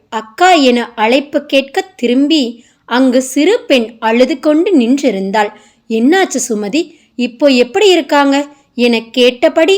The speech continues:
உள்ளே சென்றவள், அங்கு கை கால்கள் எல்லாம் கட்டுப்போட்டு படுத்திருந்தாள் வாணி. "ஐயோ, என்ன வாணி இது? யார் உன்னை இப்படி பண்ணினது?" என அவள் பதறி கேட்டாள். அதற்குள் அவளது தங்கை, "அந்த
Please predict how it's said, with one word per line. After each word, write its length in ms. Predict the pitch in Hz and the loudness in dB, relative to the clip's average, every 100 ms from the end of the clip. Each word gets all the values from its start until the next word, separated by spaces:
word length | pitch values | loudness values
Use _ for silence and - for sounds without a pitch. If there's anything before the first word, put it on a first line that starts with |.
| 392 | -2
உள்ளே 320 | 240 285 359 254 | -4 0 0 -2
சென்றவள், 520 | 233 214 226 285 220 - _ _ | -4 -4 -2 0 -2 -6 _ _
அங்கு 280 | 247 277 254 262 | 0 2 2 0
கை 220 | 277 285 415 | 0 2 2
கால்கள் 480 | 359 285 269 277 269 | 2 2 4 2 0
எல்லாம் 360 | 233 240 254 254 240 | 0 2 2 0 -2
கட்டுப்போட்டு 720 | 254 240 - 381 330 294 285 - | -6 -4 -4 -2 0 0 -2 -4
படுத்திருந்தாள் 800 | 233 220 233 277 262 269 339 330 | -4 -4 -2 0 2 2 2 2
வாணி. 360 | 208 196 208 208 _ _ _ | 0 -2 -4 -10 _ _ _
"ஐயோ, 320 | 214 226 277 339 - _ - | -6 -2 -2 -2 -6 _ -4
என்ன 320 | 226 254 403 | 2 4 2
வாணி 300 | 370 262 262 | 2 2 2
இது? 220 | 240 226 392 - _ _ | 0 -2 -6 -6 _ _
யார் 400 | 220 247 302 427 | -2 0 2 2
உன்னை 220 | 381 349 339 | 2 2 2
இப்படி 300 | 254 - 349 | 0 -2 -2
பண்ணினது?" 480 | - 330 330 320 320 320 _ _ 226 | 2 2 2 2 0 -4 _ _ -2
என 260 | 254 254 240 | 0 2 2
அவள் 240 | 233 233 - | 0 -2 -4
பதறி 360 | 220 233 359 - | -4 0 0 -2
கேட்டாள். 500 | 240 254 - 220 - _ _ _ - | -4 -6 -4 -6 -6 _ _ _ -4
அதற்குள் 500 | 240 294 302 427 427 | 0 0 2 2 4
அவளது 420 | 285 226 220 214 | 4 2 0 -2
தங்கை, 380 | 220 233 254 320 233 - _ _ | -2 -2 0 0 0 -6 _ _
"அந்த 260 | 226 233 262 | -4 0 2